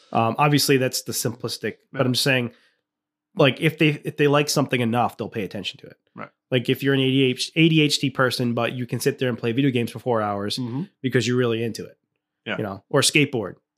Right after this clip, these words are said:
Speaker 1: or something like that. 'Cause I kn-, I grew up with people who had A D H D and they had a hard time fucking paying attention to anything.
Speaker 2: Oh, yeah.
Speaker 1: But they would go and skateboard for, like, five hours after school.
Speaker 2: Yeah.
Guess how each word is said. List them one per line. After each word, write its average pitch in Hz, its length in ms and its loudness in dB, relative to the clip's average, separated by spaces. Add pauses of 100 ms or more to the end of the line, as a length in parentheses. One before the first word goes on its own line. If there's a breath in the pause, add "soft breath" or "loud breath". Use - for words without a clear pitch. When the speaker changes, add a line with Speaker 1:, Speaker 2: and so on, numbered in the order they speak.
(160)
Speaker 1:
or 131 60 2
something 127 280 0
like 107 180 -8
that. 85 220 -14
'Cause 139 120 0
I 139 100 4
kn-, 143 160 -2 (260 soft breath)
I 156 80 4
grew 160 180 6
up 160 100 0
with 151 100 -12
people 143 300 0
who 143 160 2
had 123 360 2
A 135 100 0
D 131 120 0
H 120 160 -2
D 123 160 0
and 117 100 -2
they 117 60 -2
had 123 160 0
a 110 60 0
hard 127 180 0
time 123 160 -6
fucking 117 320 -8
paying 117 160 -4
attention 113 340 -6
to 107 80 -6
anything. 123 460 -6
Speaker 2:
Oh, 220 100 2
yeah. 90 220 -4 (180)
Speaker 1:
But 151 220 4
they 165 120 6
would 156 140 6
go 151 140 6
and 131 80 2
skateboard 123 440 0
for, 120 100 -6
like, 113 140 -4 (180)
five 127 200 2
hours 117 240 0
after 107 200 -10
school. - 180 -8
Speaker 2:
Yeah. - 60 -12